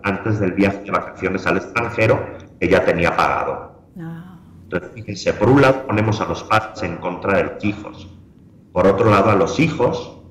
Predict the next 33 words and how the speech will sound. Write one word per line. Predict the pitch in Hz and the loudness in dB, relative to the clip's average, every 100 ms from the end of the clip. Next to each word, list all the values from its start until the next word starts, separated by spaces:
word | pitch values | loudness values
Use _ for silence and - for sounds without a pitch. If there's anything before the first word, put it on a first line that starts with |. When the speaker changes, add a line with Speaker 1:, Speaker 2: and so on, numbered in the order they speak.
| - - - - | -20 -20 -20 -8
Speaker 1:
en | 87 82 | -6 -2
contra | 95 98 104 101 | 0 2 2 2
de | |
los | 85 - | 2 2
padres. | 110 107 95 - - - - - - - - - - - | 2 4 4 0 -6 -14 -20 -20 -20 -20 -20 -20 -20 -8
¿De | - - | -2 2
qué | 120 | 2
me | 131 | 2
extraña | - 120 120 127 | 0 2 2 2
que | - | 2
el | 90 | 2
mundo | 95 101 | 2 2
esté | 98 95 | 0 -2
como | 90 90 | -4 -2
esté? | 82 - - - - - | -2 -2 -6 -6 -16 -8
Speaker 2:
Pero | 269 | -6
es | 262 | -2
que | - | 2
Speaker 1:
¿De | |
Speaker 2:
ya | - | 4
Speaker 1:
qué | |
me | - | 4
Speaker 2:
no | |
Speaker 1:
extraña | - 101 101 98 | 4 2 4 0
la | - - - | -4 -14 -2
violencia, | - 110 - 107 | 0 2 4 4
las | 90 - 98 | 4 2 2
guerras, | 104 107 110 110 110 - - - 90 | 4 6 4 4 2 -4 -12 -10 -2
la, | 90 90 90 90 90 | 0 2 4 4 2
los | 87 85 - | 0 -2 -4
secuestros, | 85 - 104 107 104 95 | -4 2 4 4 -2 -4
el | 92 85 | -4 -2
narcotráfico? | 85 - - 117 - - 151 165 - - | -2 -2 0 2 2 -2 -2 -4 -4 -14